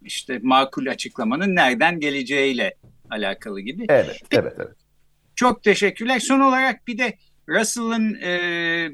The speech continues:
Speaker 1: monizminden bahsettin.
Speaker 2: Hı hı.
Speaker 1: E, Russell, Bertrand Russell'dan bahsediyoruz herhalde.
Speaker 2: Evet, evet, evet, evet,
Speaker 1: E,
Speaker 2: evet.
Speaker 1: işte yirminci yüzyılın başlarındaki en önemli mantıkçı ve felsefecilerden.
Speaker 2: Hı hı, hı hı.
Speaker 1: O görüşten de şöyle bir kısaca bahsetsek, e, yeri gelmişken.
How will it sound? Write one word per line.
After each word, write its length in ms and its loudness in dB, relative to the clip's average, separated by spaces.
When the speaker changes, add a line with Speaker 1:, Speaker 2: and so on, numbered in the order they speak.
Speaker 1:
monizminden 1000 2
bahsettin. 1040 0
Speaker 2:
Hı 60 0
hı. 20 2
Speaker 1:
E, 280 0
Russell, 800 2
Bertrand 460 2
Russell'dan 520 -2
bahsediyoruz 680 -2
herhalde. 360 4
Speaker 2:
Evet, 200 2
evet, 120 -14
evet, 240 -2
evet, 160 -4
Speaker 1:
E, 40 0
Speaker 2:
evet. 100 -2
Speaker 1:
işte 180 -4
yirminci 440 0
yüzyılın 480 2
başlarındaki 840 0
en 120 4
önemli 520 0
mantıkçı 640 -2
ve 80 -2
felsefecilerden. 960 -2
Speaker 2:
Hı 120 -10
hı, 40 -12
hı 0 -
hı. 220 -18
Speaker 1:
O 140 6
görüşten 580 4
de 80 4
şöyle 420 0
bir 140 -2
kısaca 420 -2
bahsetsek, 800 -2
e, 60 -4
yeri 580 -2
gelmişken. 560 -2